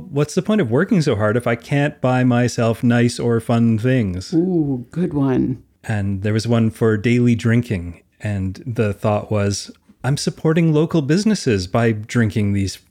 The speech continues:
Speaker 1: fancy craft beers."
Speaker 2: Oh my gosh, your friends are like ninjas with their permission-giving thoughts. <laughs>
Speaker 1: Absolutely. These are really
Speaker 2: These are
Speaker 1: good
Speaker 2: good ones.
Speaker 1: ones.
Speaker 2: Yeah.
Speaker 1: Yeah.
Speaker 2: They're slick.
Speaker 1: There was another one for eating junk food,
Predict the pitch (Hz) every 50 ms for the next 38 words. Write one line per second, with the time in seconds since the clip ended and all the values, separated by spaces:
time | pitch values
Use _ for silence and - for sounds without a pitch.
0 | _ _ - 101 98 95 - - - 104 95 - - 110 95 90 - - - -
1 | - 98 92 82 82 82 80 - - - _ _ _ - 226 254 240 220 208 -
2 | 202 262 214 160 - 202 202 262 302 - - - 214 220 269 277 240 - - -
3 | 185 185 175 165 160 160 151 147 - 165 160 147 160 190 240 285 302 277 277 165
4 | 143 135 135 - - - - 202 196 196 196 185 - - 190 185 185 180 175 180
5 | 208 185 185 196 - - 196 175 190 180 190 180 - 269 320 349 302 - - -
6 | 427 415 - - - - - - - 123 131 151 175 175 - 165 139 131 160 214
7 | 180 139 120 107 107 110 127 151 165 165 202 190 170 139 110 101 107 110 110 113
8 | 120 127 147 311 302 240 - 285 311 320 302 277 240 180 175 175 - 190 190 220
9 | 269 302 277 202 156 160 151 135 - - 185 180 - - 226 247 277 277 - 147
10 | 139 131 127 127 127 135 131 135 131 127 123 120 - 139 135 139 147 143 135 135
11 | 123 123 127 147 180 - - 131 113 107 101 101